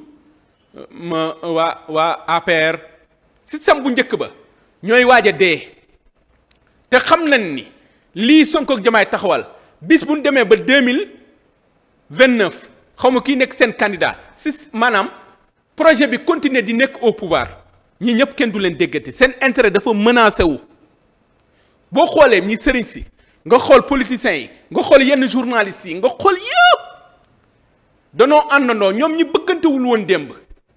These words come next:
danoo àndandoo doon benn pour que projet bi vingt-cinq ans yi ñu wax na ba deux mille cinquante daf fi war a ne, ñoom ñu ne comme Diomaye fexe nañ ba mu falu, boo gisee duñ attaqué Diomaye,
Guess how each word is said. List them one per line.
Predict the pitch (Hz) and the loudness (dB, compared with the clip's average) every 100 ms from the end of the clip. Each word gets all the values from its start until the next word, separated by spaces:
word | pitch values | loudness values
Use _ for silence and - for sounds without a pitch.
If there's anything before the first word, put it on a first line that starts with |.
| _ _ _ | _ _ _
danoo | 160 254 277 285 | 2 4 4 2
àndandoo | 277 247 214 185 | 0 2 2 2
doon | 220 214 | 0 2
benn | 185 160 233 - _ _ | 0 0 -4 -10 _ _
pour | - - | -4 0
que | 208 143 143 _ _ | -2 -4 -20 _ _
projet | 262 254 220 | 2 2 2
bi | 170 240 - _ _ - | -2 -4 -12 _ _ -18
vingt-cinq | 185 262 - - 302 254 | -2 -2 0 -2 -4 -2
ans | 254 | -2
yi | 196 208 | -2 -2
ñu | 233 | -2
wax | 185 - - _ _ _ _ _ _ - | -2 -2 -12 _ _ _ _ _ _ -6
na | 214 | -2
ba | 196 | 2
deux | 247 262 | 4 4
mille | 240 202 | 2 -2
cinquante | 220 196 151 147 214 _ _ | -4 -4 -6 -6 -18 _ _
daf | - - | -4 -2
fi | 262 | 2
war | 226 | 4
a | 190 | 2
ne, | 143 175 - _ _ _ | 0 -8 -12 _ _ _
ñoom | 190 247 240 | 0 2 2
ñu | 233 | 2
ne | 208 220 - - _ _ _ - | 0 -2 -6 -20 _ _ _ -2
comme | 311 277 | -2 0
Diomaye | 214 277 233 180 | 2 4 4 2
fexe | - 254 | 0 0
nañ | 254 214 | 0 0
ba | 220 | -2
mu | |
falu, | 220 185 139 | 0 -2 -2
boo | 214 302 | -2 -2
gisee | 277 240 | 0 0
duñ | 254 254 | -2 -2
attaqué | 277 240 226 | 0 2 2
Diomaye, | 208 170 | 0 -2